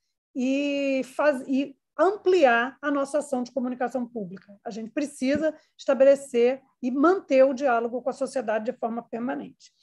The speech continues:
E aí eu fico por aqui, acho que era isso que eu tinha pra acrescentar, gente. Obrigada.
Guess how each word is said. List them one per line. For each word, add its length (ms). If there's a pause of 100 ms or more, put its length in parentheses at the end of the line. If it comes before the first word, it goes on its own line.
(200)
E 80
aí 120
eu 80
fico 240
por 100
aqui, 320
acho 240
que 300
era 180
isso 240
que 80
eu 60
tinha 240
pra 340 (320)
acrescentar, 720
gente. 360
Obrigada. 400